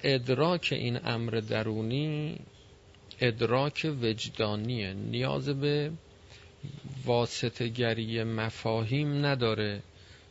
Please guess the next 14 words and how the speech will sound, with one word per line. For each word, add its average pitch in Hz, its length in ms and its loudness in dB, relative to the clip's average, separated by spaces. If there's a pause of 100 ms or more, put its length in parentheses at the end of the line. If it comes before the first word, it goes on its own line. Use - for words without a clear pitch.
(100)
تا 117 200 0
در 117 340 0
ذهن 110 520 0
ما 143 460 0 (580)
اثبات 127 640 4
بشه 113 320 -2
وجودش. 104 840 -4 (1400)
اثبات 113 600 -2
ذهنی 117 1080 -2 (600)
لازم 117 680 2
نداره، 107 380 0 (1120)
اثباتش 156 640 0
اثبات 135 600 -2
وجدانیه، 113 960 -2